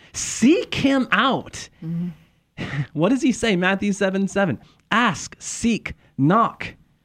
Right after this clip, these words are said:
Speaker 1: You say he is hidden? Well, are you looking for him? He's present. He's hidden, yes, but he's present. Find him. Find him in this moment and that moment. And as you spoke to it, Debbie, find him in this biopsy
Speaker 2: Mm-hmm.
Speaker 1: or the disciplining of that child.
Speaker 2: Mm-hmm.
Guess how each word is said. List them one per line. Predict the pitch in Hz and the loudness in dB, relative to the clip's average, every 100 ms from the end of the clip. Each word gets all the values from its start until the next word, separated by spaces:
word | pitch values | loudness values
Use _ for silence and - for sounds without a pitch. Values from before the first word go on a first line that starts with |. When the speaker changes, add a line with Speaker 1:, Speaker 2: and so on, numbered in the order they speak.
| _ _ _ _ _ | _ _ _ _ _
Speaker 1:
You | 131 | 0
say | 143 196 214 | 2 2 2
he | 190 202 | 2 2
is | 185 | 2
hidden? | 147 214 262 277 - _ _ - | 2 2 4 2 -2 _ _ -2
Well, | 160 - | 0 2
are | 160 | 2
you | 170 156 | 4 6
looking | 156 160 170 165 | 6 6 6 4
for | 175 185 | 4 4
him? | 202 | 4
He's | 180 330 370 | 4 2 0
present. | - 262 190 143 | 0 2 2 4
He's | 302 302 | 4 4
hidden, | 311 226 | 2 4
yes, | 269 269 | 2 2
but | 233 | 0
he's | 226 | 0
present. | - 269 285 160 | 0 0 0 -2
Find | - 214 311 370 - | -2 -2 0 0 2
him. | 190 135 87 - - _ _ | 2 2 -2 -12 -20 _ _
Find | - 196 254 302 | -4 2 4 4
him | 254 | 4
in | 190 180 | 4 4
this | 196 - | 2 2
moment | 175 156 147 | 4 4 4
and | 143 147 | 2 0
that | 170 | -2
moment. | 123 110 110 | -2 -2 0
And | 131 | 2
as | 127 | 2
you | 135 | 0
spoke | 131 - 185 - | -2 -2 -2 0
to | 165 | 0
it, | 135 95 | 0 0
Debbie, | 110 98 90 - | -2 -2 -6 -12
find | - 175 262 226 | -2 2 2 4
him | 196 | 4
in | 151 139 | 4 4
this | 190 - | 0 0
biopsy | 147 139 131 - - 107 127 | 0 2 0 -2 -2 -2 -2
Speaker 2:
Mm-hmm. | 165 170 190 | -8 -2 2
Speaker 1:
or | 107 | 4
the | 156 | 4
disciplining | 165 165 160 165 160 | 2 0 0 2 2
of | 147 | 2
that | 165 196 | -2 0
child. | 156 104 - 156 | -2 -2 -4 -14
Speaker 2:
Mm-hmm. | 160 196 | -10 -8